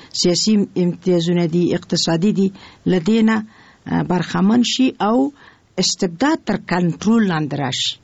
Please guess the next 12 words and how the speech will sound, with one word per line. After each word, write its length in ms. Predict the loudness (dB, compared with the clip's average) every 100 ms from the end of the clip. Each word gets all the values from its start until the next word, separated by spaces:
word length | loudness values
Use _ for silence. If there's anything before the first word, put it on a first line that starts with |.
| _ -4
یعنی 180 | 0 2
یو 240 | 4 2
مفهوم 480 | 2 0 0 0 0
یې 40 | 0
دا 180 | 0
دی 180 | 0 0 -2 -10 -20 -4
چې 100 | 0
یعنی، 420 | 2 2 2 -2 -8 -20 _
ا، 180 | -4 -2
دغلته 640 | 0 0 0 0 0 -2 -2 -6 -18 -8
ازادي 440 | -2 0 0 2 0
باید 260 | 0 -2